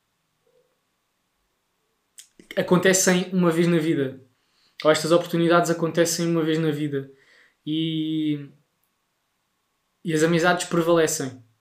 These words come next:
estão a ver? Ah, a, as, os trabalhos da faculdade, frequências,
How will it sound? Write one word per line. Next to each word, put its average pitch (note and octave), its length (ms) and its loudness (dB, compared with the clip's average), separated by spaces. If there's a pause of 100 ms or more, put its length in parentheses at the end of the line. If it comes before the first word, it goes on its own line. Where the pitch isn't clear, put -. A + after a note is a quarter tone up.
estão C3+ 220 -8
a C3 40 -4
ver? C#3+ 380 -6 (880)
Ah, B2 720 -6 (120)
a, - 40 -14
as, - 160 -8
os F#3+ 160 -4
trabalhos F3 320 2
da F3 80 2
faculdade, D#3 800 0 (180)
frequências, D#3 1000 -2